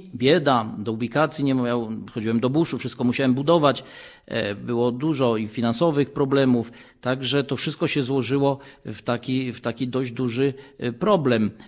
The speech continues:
E, ale, e, jakoś to wszystko z Bożą pomocą się to pokonało i teraz ta misja się, tym,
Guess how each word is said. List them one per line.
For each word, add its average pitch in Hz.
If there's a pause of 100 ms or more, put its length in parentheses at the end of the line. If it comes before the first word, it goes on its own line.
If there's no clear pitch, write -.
(120)
E, - (380)
ale, 135
e, - (520)
jakoś 131
to 135
wszystko 127 (180)
z -
Bożą 127
pomocą 120 (220)
się -
to 120
pokonało 113
i 117
teraz 113
ta 107
misja 110
się, 110
tym, 107